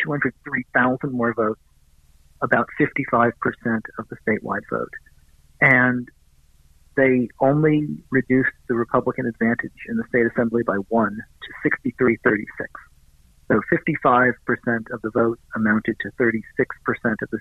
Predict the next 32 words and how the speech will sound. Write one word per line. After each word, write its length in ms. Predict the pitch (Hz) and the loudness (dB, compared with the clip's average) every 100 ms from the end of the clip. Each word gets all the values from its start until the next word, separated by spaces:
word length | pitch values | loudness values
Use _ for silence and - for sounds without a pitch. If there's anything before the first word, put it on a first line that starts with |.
| - | -6
seats 160 | 113 - | -6 -6
for 160 | 107 | 0
Democrats, 440 | 135 139 143 135 - _ - | 2 2 2 0 0 _ -10
and 140 | 113 | -8
for 100 | - | -4
Republicans, 600 | 107 104 120 117 131 113 - _ _ _ _ _ _ | -4 0 0 0 -2 -6 -8 _ _ _ _ _ _
forty-five 840 | 143 127 120 113 - 131 117 117 - | 2 4 4 0 0 4 4 4 -2
percent 300 | 120 - 113 | -6 -2 -2
of 60 | |
the 80 | 110 | -2
vote 280 | 113 107 107 - | 0 0 -2 -8
amounted 400 | 113 107 107 104 - - | -4 -2 -2 -6 -10 -6
to 340 | 101 98 101 - _ _ - | -4 -4 -6 -10 _ _ -4
a 40 | |
little 220 | 113 107 | -2 0
over 240 | 107 98 104 | 0 -2 -8
sixty-four 640 | - - 98 - 92 92 - _ _ _ _ - | -8 -10 -10 -6 -4 -4 -6 _ _ _ _ -4
percent 280 | 123 117 | 0 0
of 60 | 113 | 0
the 60 | 117 | 0
seats. 220 | 208 180 - - - _ _ _ _ _ - | 0 -2 -6 -20 -20 _ _ _ _ _ 0
Um, 400 | 147 131 123 120 - | 4 6 4 0 0
that's 180 | 170 - - 202 | 0 0 -6 -4
really, 240 | 214 208 196 | -2 -2 0
really 240 | 196 196 | 2 2
hard 340 | 151 175 180 - | 0 2 2 0
to 60 | |
overcome. 580 | - 151 165 - 214 - - - - _ _ _ - | -4 -4 -2 0 2 0 -4 -20 -20 _ _ _ 0
Um, 380 | 151 143 139 131 - | 4 6 6 2 0
and 200 | 151 143 | 0 2
that 240 | 156 202 196 - | 4 4 2 2
is 240 | 175 165 | 2 2